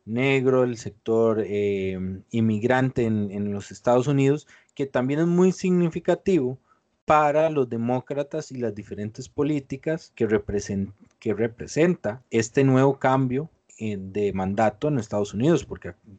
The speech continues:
de Trump con todas sus políticas xenofóbicas, de también viene a replantear una nueva ruta, o por lo menos genera una expectativa de una nueva ruta de las cosas que se están haciendo.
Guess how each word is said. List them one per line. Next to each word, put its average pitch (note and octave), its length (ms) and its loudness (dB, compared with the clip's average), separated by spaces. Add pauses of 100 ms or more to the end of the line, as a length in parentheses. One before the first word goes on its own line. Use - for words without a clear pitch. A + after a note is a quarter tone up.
(260)
de A2+ 160 2
Trump A#2+ 340 2
con C#3 180 0
todas C#3 320 4
sus F2+ 280 -16
políticas A2 640 -6
xenofóbicas, C3+ 920 0 (100)
de B2 160 2
también G#2+ 480 -4
viene B2 300 0
a C#3 80 0
replantear C#3+ 680 0
una C3+ 500 4
nueva C#3 480 4
ruta, D#3 600 2
o A#2 580 4
por B2 160 4
lo A#2 140 4
menos C#3 360 0
genera A#2+ 360 -2
una A#2 160 -2
expectativa D3 880 -4 (340)
de A#2+ 140 -2
una B2+ 180 2
nueva C#3+ 300 2
ruta C#3 360 2
de D3 60 6
las G2+ 180 -6
cosas A#2+ 440 -2
que - 160 -8
se G2+ 100 -10
están F#2 220 -10
haciendo. C3 420 -2